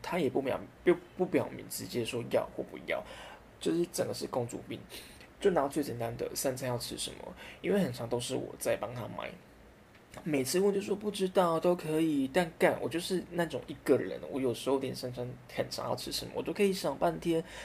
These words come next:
甚至我在外面已经绕了好几圈，我都想不出所以然来的。所以每天就为了这种事在那边疯，在那边痛苦，我就说真的很痛苦，我就想说：“干，要吃什么？今天要买什么给他吃？”这样子。但有一些事情，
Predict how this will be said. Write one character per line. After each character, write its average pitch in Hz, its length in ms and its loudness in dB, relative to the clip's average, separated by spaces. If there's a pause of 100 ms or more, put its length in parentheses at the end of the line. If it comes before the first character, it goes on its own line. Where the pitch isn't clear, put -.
甚 208 200 -2
至 208 80 0
我 147 80 8
在 156 100 4
外 170 220 4
面 165 140 -4
已 135 60 -6
经 139 200 -6
绕 147 180 6
了 - 100 -4
好 - 180 0
几 - 100 -10
圈， - 220 -6
我 120 80 -2
都 147 80 0
想 - 240 -4
不 - 80 -8
出 - 260 -8
所 - 280 -4
以 - 60 -4
然 - 140 -6 (120)
来 - 60 -8 (100)
的。 - 100 -10 (400)
所 - 180 2
以 240 120 4 (400)
每 147 160 2
天 196 100 -2
就 208 160 6
为 196 140 10
了 - 40 0
这 180 60 -2
种 135 100 -4
事 151 140 -2
在 151 140 -2
那 147 60 0
边 147 120 -4
疯， 139 360 2
在 135 60 -6
那 147 40 -2
边 143 160 -4
痛 - 320 2
苦， - 160 -4
我 135 80 0
就 156 60 -4
说 175 140 2 (240)
真 208 140 2
的 196 60 4
很 143 100 2
痛 156 220 -2
苦， - 160 -2
我 131 80 4
就 190 40 6
想 170 80 4
说 165 140 -2
：“干， 180 160 -4
要 160 120 -2
吃 - 120 -8
什 - 80 -8
么？ - 80 -6
今 156 80 -8
天 165 60 -8
要 156 80 -6
买 123 80 -2
什 120 120 -6
么 - 80 -10
给 - 80 -6
他 80 100 -4
吃？” - 260 -4
这 113 40 -2
样 85 160 0
子。 - 160 -10 (1500)
但 233 100 2
有 180 120 8
一 196 40 6
些 202 100 4
事 202 160 2
情， 127 260 0